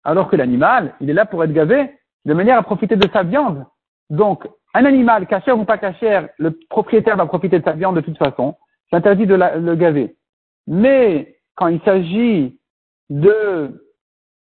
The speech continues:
euh, des servi-, des esclaves, des servantes, le patron ne profite rien de les avoir gâtés avec des, des aliments, des,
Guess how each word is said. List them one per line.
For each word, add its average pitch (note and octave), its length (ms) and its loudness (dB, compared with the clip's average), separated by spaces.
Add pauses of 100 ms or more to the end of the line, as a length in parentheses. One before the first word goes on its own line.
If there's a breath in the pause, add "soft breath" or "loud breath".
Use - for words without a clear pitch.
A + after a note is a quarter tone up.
(280)
euh, D3 380 0
des C#3 280 -4
servi-, C3 260 -4
des C3+ 220 -4
esclaves, F3 360 -2
des D3+ 100 -2
servantes, D3 500 0 (800)
le F#3+ 240 0
patron A3 300 -2
ne G3 80 -2
profite E3+ 420 -6
rien F#3+ 420 0 (840)
de D3 200 0
les E3 180 2
avoir E3+ 280 0
gâtés F3+ 500 2
avec D3 380 -4
des, C#3+ 300 0
des C3 180 -4
aliments, D3+ 600 0
des, C#3 280 -6